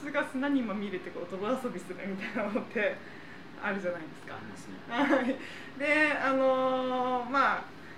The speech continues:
Speaker 1: ある研究者、微生物の研究者の話なんですけど、その馬、なんかその人はやっぱり科学のことに関して自分は分かんないことはないって、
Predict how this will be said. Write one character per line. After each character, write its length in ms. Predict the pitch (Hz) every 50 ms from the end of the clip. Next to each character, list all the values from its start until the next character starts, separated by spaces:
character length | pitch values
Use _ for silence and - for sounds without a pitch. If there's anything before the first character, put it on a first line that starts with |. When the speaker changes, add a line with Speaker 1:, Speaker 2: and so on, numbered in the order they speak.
| - - - - -
Speaker 1:
あ 60 | 262
る 120 | 240 240
研 220 | 240 - 262 233 233
究 180 | - 254 247
者、 160 | 240 - 208 180
微 120 | 190 220 226
生 120 | 247 247
物 120 | 220 202 -
の 120 | 196 190
研 200 | 196 208 208 208
究 160 | 196 220 214
者 80 | 214 185
の 80 | 180
話 340 | 196 202 180 180 196 - -
な 100 | 196 185
ん 100 | 165 156
で 100 | 156 165
す 80 | - -
け 80 | - 254
ど、 280 | 254 320 302 240 196 - - - - - - - - -
そ 100 | - 240
の 280 | 226 220 214 214 214 208 -
馬、 640 | - 233 247 247 247 240 240 240 240 240 240 240 - - -
な 80 | 269
ん 140 | 294 302 277
か 140 | - 220 214
そ 60 | 220 -
の 120 | 269 302
人 160 | 285 - 214
は 220 | 202 202 190 175 -
や 0 |
っ 80 | -
ぱ 60 | 202
り 60 | 180 175
科 120 | - 302
学 200 | 302 285 233 220
の 80 | 202 202
こ 100 | - 202
と 100 | - 202
に 60 | 180 180
関 180 | - 202 180
し 120 | 196 196 180
て 20 | -
自 80 | 185 185
分 180 | 202 220 214
は 220 | 208 208 202 202 214
分 80 | 208
か 60 | 240 240
ん 40 | 220
な 40 | 202
い 40 | 190
こ 100 | 180 175
と 80 | 175
は 80 | 170 175
な 100 | 180 202
い 60 | 196
っ 20 | 190
て、 220 | - - 175 170